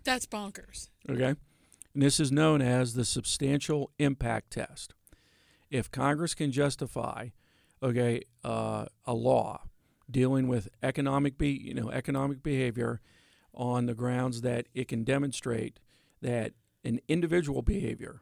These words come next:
Speaker 2: if replicated or in the aggregate, could have a substantial impact on the nation's economy,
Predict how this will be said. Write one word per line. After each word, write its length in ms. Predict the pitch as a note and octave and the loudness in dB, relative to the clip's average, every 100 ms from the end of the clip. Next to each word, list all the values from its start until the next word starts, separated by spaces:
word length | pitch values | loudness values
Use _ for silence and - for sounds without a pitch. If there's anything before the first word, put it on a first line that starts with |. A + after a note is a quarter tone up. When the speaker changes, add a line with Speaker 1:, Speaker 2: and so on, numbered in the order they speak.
| _ - | _ -6
Speaker 2:
if 180 | B2 A2+ | -4 -4
replicated 840 | A2+ C#3 D3 D#3+ - B2+ A#2 A2+ - | 2 2 4 0 0 0 0 -2 -4
or 340 | B2+ A#2 A2+ - | -2 -2 -2 -4
in 180 | C#3 | 0
the 140 | D3+ C#3 | 2 2
aggregate, 540 | C3+ B2+ A#2 A#2 A#2+ - | 2 0 -4 -6 -8 -8
could 180 | - A2+ | -6 -2
have 240 | A#2 A#2 | 0 -2
a 40 | A2 | -4
substantial 680 | - - C3+ C#3 C3 B2+ - | -8 -6 -4 -4 -4 -6 -4
impact 420 | C3+ C3+ C3+ B2 | -4 -2 -2 -2
on 100 | B2+ | -4
the 80 | A#2 | -4
nation's 380 | B2+ C3 C#3 B2+ | -4 -6 -8 -8
economy, 500 | C3+ C3+ C3+ C#3+ | -8 -6 -2 -2